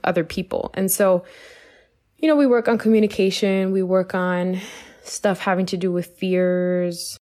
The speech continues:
getting to the root of your core values and things like that. And some of the things that you'll hear from the world's gurus and all the life coaching people and inspirational people are gonna really help you to focus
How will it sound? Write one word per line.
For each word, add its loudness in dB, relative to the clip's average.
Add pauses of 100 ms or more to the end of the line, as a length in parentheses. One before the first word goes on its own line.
(720)
getting 0
to -8
the -2
root -4
of -2
your -2
core -4
values -4
and -6
things -4
like -6
that. -4 (600)
And 2 (160)
some 2
of 4
the 4
things 4
that 4
you'll 4
hear 2
from 0
the 2
world's 2 (200)
gurus 4
and -4
all 2
the 2
life 2
coaching -2
people 0 (540)
and -2
inspirational -2
people 2
are 4
gonna 2
really 2
help -2
you -4
to -6
focus -2